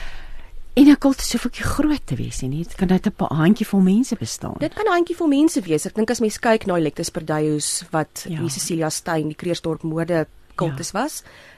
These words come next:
Speaker 2: Hulle was 'n groepie van sewe mense op die ou end. So dit kan 'n kleiner groepie wees. Dit kan, daai kultiese gedrag kan selfs in 'n liefdesverhouding voorkom.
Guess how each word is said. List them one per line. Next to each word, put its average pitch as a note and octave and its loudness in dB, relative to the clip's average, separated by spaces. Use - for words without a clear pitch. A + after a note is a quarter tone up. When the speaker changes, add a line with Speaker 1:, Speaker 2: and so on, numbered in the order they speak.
Speaker 2:
Hulle C#4 0
was D4 0
'n D4+ -2
groepie D4 -2
van C4 -2
sewe D4 -2
mense E3+ -2
op - -6
die F#3 2
ou D#3+ 2
end. D3+ -6
So - -4
dit C4 0
kan D4 2
'n C4 2
kleiner F#3 2
groepie B3+ -4
wees. B3 4
Dit G#3+ 0
kan, C4+ 2
daai B3+ 4
kultiese E4+ 2
gedrag F#3+ 2
kan A3 -2
selfs - 0
in A3 8
'n - 6
liefdesverhouding E3+ -2
voorkom. D#3 -4